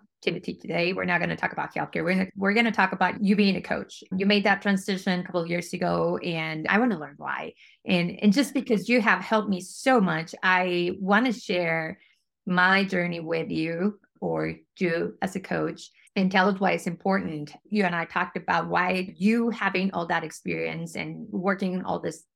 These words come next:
different industries had helped you, it helps you provide perspective, right, to, to your mentees.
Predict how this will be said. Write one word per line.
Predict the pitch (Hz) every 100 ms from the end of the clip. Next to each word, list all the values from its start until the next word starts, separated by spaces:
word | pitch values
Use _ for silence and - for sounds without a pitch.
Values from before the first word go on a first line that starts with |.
| -
different | 175 175 180
industries | 196 202 180 175 - 175 170
had | - 180
helped | 196 - 190 185
you, | 185
it | - 202
helps | - 381 415 -
you | 185 160 180 240 - - _
provide | 208 190 185 185
perspective, | 185 175 - 170 - 165 147
right, | 156 160 170 190
to, | - 170 165 156 - -
to | - 180 160 156 -
your | 160 165
mentees. | 359 - - - -